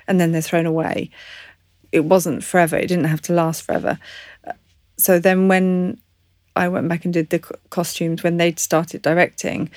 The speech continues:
and we worked on, um, Steps video.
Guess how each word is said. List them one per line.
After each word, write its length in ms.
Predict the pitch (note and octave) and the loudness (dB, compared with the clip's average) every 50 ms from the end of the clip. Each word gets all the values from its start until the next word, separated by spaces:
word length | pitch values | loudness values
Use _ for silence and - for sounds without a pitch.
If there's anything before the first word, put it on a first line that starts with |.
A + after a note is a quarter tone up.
| - - - - - - _ _ | -18 -18 -18 -18 -20 -20 _ _
and 80 | - F#3+ | 0 2
we 80 | F#3+ | 4
worked 360 | F3+ F3+ F3+ - - - - G3 | 4 4 4 2 0 -2 -4 -2
on, 440 | F3 D#3 D#3+ E3+ F#2 F#2 F#2 - - - - | 0 0 0 0 -2 -2 -2 -4 -4 -6 -6
um, 540 | F#3 F3+ F3 F3 - F3 F#3 F3+ E3+ E3 - _ _ | -4 -4 -2 -2 -2 -2 -2 -4 -4 -6 -8 _ _
Steps 560 | - - - - - - - - - - - | -12 -10 -8 -4 -4 -4 -4 -4 -8 -16 -10
video. 480 | - - G3+ G3+ - A#3 C4 D4+ E4 | -6 -6 -4 -2 0 0 0 0 0